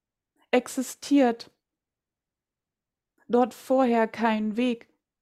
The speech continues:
Dies ist Kampf, dies ist Kontrolle, dies kostet euch Kraft. So schau, seid ihr im authentischen Lebensfluss auf dem Weg. Im Einklang mit eurer Seele ist es leicht fließend.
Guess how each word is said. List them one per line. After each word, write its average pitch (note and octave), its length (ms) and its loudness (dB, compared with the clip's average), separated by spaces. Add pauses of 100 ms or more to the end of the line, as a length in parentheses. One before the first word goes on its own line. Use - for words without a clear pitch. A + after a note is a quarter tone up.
(760)
Dies B3+ 280 2
ist - 380 -4
Kampf, A3+ 560 -2
dies A#3 240 -2
ist A#3 320 0
Kontrolle, A3+ 720 0
dies A3+ 280 -4
kostet A#3 540 -2
euch A3 320 -2
Kraft. - 480 -4 (680)
So B3 200 0
schau, A#3+ 380 0
seid B3 340 2
ihr A#3+ 80 0
im A3 120 -2
authentischen A3+ 760 -2
Lebensfluss A3+ 880 -2
auf G#3 200 -4
dem A3 280 -4
Weg. A#3+ 320 -4 (1600)
Im A#3+ 200 2
Einklang A#3 600 -2
mit A3 220 -4
eurer A3 380 2
Seele A3 540 -2
ist C#4+ 260 -2
es D#4+ 240 -6
leicht A3+ 460 0
fließend. A#3+ 800 -4